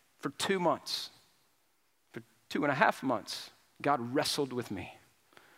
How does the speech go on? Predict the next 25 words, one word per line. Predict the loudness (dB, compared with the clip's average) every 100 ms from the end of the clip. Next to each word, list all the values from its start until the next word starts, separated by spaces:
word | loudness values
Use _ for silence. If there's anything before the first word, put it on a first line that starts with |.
| -18 0
This | 4
guy | 6 6
talked | 8 6 6 6
about | 8 8 6
Ecclesiastes, | 2 2 4 6 8 6 2 0 2
and |
it | 0 2 4
seemed | 6 6 8
like | 6 6
every | 2 4 2
time | 6 8 8 4
he | 2
was | 2 0 -6 -16 -14 4
talking | 8 8 6 8
about | 8 8
vanity, | 6 6 8 6 4
vanity, | 6 6 6 4
how | 6 6
the |
world | 8 8 8 6
was | 4 4
vanity, | 6 6 6 4 2 -2 -20 -20 -6
except | 0 6 6 6
for | 4
Christ, | 8 8 6 0 -6